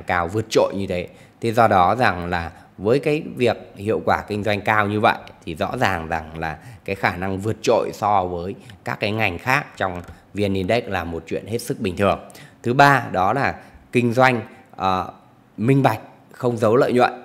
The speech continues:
thì khác với các cái doanh nghiệp khác. Thì đó là các cái ngân hàng họ không giấu lợi nhuận đâu anh chị ạ.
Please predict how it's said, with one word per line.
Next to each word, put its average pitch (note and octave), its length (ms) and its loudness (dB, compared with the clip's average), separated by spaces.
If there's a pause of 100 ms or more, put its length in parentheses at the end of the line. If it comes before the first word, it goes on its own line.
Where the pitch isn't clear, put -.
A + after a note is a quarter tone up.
(140)
thì - 100 -12
khác C3+ 340 2
với G#2 120 -2
các B2 140 -2
cái A2+ 120 -4
doanh G#2 140 -2
nghiệp F#2+ 180 -4
khác. D3 240 0 (420)
Thì F2+ 140 -4
đó F2 240 0
là C3+ 140 -2
các A2 140 -4
cái A2 100 -6
ngân G2+ 180 -4
hàng F2 340 -4
họ F2 120 -8
không G2 180 -10
giấu E2+ 160 -6
lợi G#2 160 -8
nhuận G2+ 200 -6
đâu E2 100 -10
anh D#2+ 60 -10
chị - 120 -16
ạ. - 80 -20